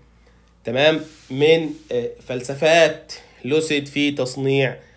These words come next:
ال-، الفرش الداخلي للسيارة. تقدر هنا كمان تروح تشوف الأداء وتستكشف وسائل الاتصال والخصائص والمواصفات الخاصة بالسيارة والشحن.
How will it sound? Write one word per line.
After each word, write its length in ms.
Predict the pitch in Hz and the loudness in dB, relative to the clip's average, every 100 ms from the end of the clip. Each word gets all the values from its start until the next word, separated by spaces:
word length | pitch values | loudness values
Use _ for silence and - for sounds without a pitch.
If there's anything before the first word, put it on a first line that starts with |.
| _ _ _ _ _ 117 | _ _ _ _ _ -2
ال-، 280 | 120 120 - - | 0 -2 -6 -12
الفرش 760 | 110 113 104 139 143 131 - _ _ 110 | -10 -10 -6 0 0 -2 -10 _ _ -12
الداخلي 640 | 110 117 117 151 147 135 135 - | -4 -4 0 2 2 0 -6 -12
للسيارة. 1200 | 120 135 131 123 - 110 - 123 143 175 165 165 - _ _ _ _ | -4 -2 -2 -4 -12 -12 -6 0 4 6 4 0 -10 _ _ _ _
تقدر 380 | 175 180 160 151 | 0 2 2 4
هنا 360 | 160 160 151 - - _ _ _ _ - | 6 6 4 -2 -16 _ _ _ _ -4
كمان 420 | 131 151 156 147 | 2 4 4 2
تروح 360 | 135 143 147 | -2 0 0
تشوف 440 | 147 - 143 139 - | -4 -6 -4 -4 -6
الأداء 580 | 117 135 135 156 160 143 | -8 -2 4 6 6 2
وتستكشف 840 | 139 143 139 - 151 147 - 127 127 - - - | -4 -4 -4 -4 -2 -2 -4 -4 -4 -12 -14 -10
وسائل 420 | 113 135 131 117 | -2 0 0 -2
الاتصال 640 | 107 - 120 143 151 151 | -6 -10 -4 0 4 4
والخصائص 960 | 131 139 147 131 120 120 156 175 160 143 | 4 2 2 -2 -6 2 4 4 0 -2
والمواصفات 640 | 135 131 127 123 131 127 | -2 -2 -6 -6 -4 -2
الخاصة 360 | 120 123 127 113 | -4 -6 -6 -8
بالسيارة 720 | 107 - 117 127 147 143 135 - - _ _ _ - | -10 -6 -2 0 0 0 -4 -8 -20 _ _ _ -4
والشحن. 960 | 123 143 143 135 113 110 160 190 185 | 2 4 4 0 -6 2 4 4 0